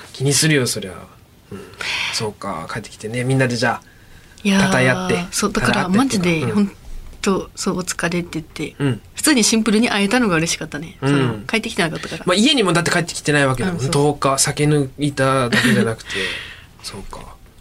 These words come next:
Speaker 1: よかったな。
Speaker 2: いや、マジでだから、
Speaker 1: うん。
Speaker 2: なんか今までさ、そのなんか、えっと、まあ、コントメインで、
Speaker 1: あ、我々、
Speaker 2: え、
Speaker 1: はい。
Speaker 2: こ-、キングオブコント優勝す-、
Speaker 1: うん。
Speaker 2: するのを目標に、
Speaker 1: うん。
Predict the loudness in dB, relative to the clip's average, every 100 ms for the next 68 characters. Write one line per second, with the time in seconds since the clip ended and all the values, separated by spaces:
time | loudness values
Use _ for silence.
0 | -14 -12 -12 -14 -18 -20 -20 -20 -20 -20
1 | -16 -12 -10 -4 -2 2 4 4 4 2
2 | 2 2 0 -2 -4 -4 -4 -4 -2 2
3 | 4 4 4 2 2 0 -2 -2 -2 -4
4 | -6 -8 -10 -18 -20 -20 -20 -20 -20 -20
5 | -20 -20 -20 -20 -14 -10 -10 -12 -18 -20
6 | -20 -12 -10 -8 -6 -6 -2 0 2 4
7 | 2 2 2 2 0 -2 -4 -6 -8 -20
8 | -20 -20 -20 -20 -20 -12 -2 0 2 0
9 | -4 -6 -6 -8 -14 -20 -20 -20 -20 -20
10 | -20 -12 -2 0 2 2 4 2 2 0
11 | 2 2 2 0 2 2 2 -2 -4 -4
12 | -4 -4 -8 -8 -6 -6 -8 -4 -2